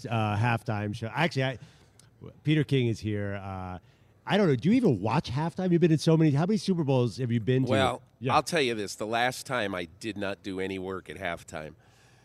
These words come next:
Speaker 2: was in New Orleans for the U two halftime.
Speaker 1: Oh,
Speaker 2: I,
Speaker 1: in
Speaker 2: I,
Speaker 1: oh one? I'm sorry.
Speaker 2: Yeah, that was a
Speaker 1: Oh.
Speaker 2: long time. That was, like, twenty
Speaker 1: oh two.
Speaker 2: years ago. Oh two, yeah.
Speaker 1: Yeah.
Speaker 2: And, uh, but, no, most, mostly because, listen,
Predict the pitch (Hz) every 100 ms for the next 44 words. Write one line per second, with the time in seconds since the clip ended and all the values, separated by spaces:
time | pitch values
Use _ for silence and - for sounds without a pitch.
0 | _ _ - 98 87 95 92 90 87 90
1 | 92 92 85 - 90 80 80 82 - 101
2 | 87 78 - _ _ _ _ - _ _
3 | - 80 78 - 78 80 123 92 135 123
4 | - 123 123 113 123 120 123 113 104 95
5 | 104 123 120 104 110 98 107 110 101 120
6 | 110 87 - 113 135 87 117 127 85 73
7 | 82 98 - 127 82 69 82 82 104 95
8 | 82 - _ - - 92 87 87 92 85
9 | 95 135 135 _ - 151 143 139 165 170
10 | - - - 160 165 156 - 123 113 -
11 | _ _ _ - 135 - 135 117 127 107
12 | 69